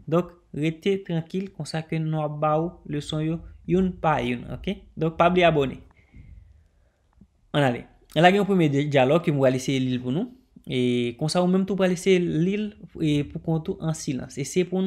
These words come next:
atualmente que actuellement là, essentiellement, on suppose lire, é essayer d'étendre, essayer comprendre plus ou moins pour être capable de bagaio tout Ok? On y on y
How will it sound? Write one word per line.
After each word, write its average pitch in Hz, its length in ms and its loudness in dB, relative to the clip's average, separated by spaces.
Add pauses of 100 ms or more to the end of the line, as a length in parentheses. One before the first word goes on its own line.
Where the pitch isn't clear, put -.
atualmente 170 440 -4
que 160 140 -2 (300)
actuellement 180 460 0
là, 175 240 0
essentiellement, 165 440 -2
on - 20 -2
suppose 165 340 -4
lire, 165 800 0 (280)
é - 40 -6
essayer 151 420 0 (100)
d'étendre, 151 340 0
essayer 156 340 0
comprendre 160 580 -2
plus 143 220 -6
ou 143 60 -4
moins 151 100 -2
pour 147 80 -8
être 139 60 -12
capable 147 380 -4
de 143 460 -6
bagaio 131 440 -4
tout - 120 -10 (180)
Ok? - 200 -8 (320)
On 160 80 -4
y 131 180 0
on 156 80 0
y 160 140 2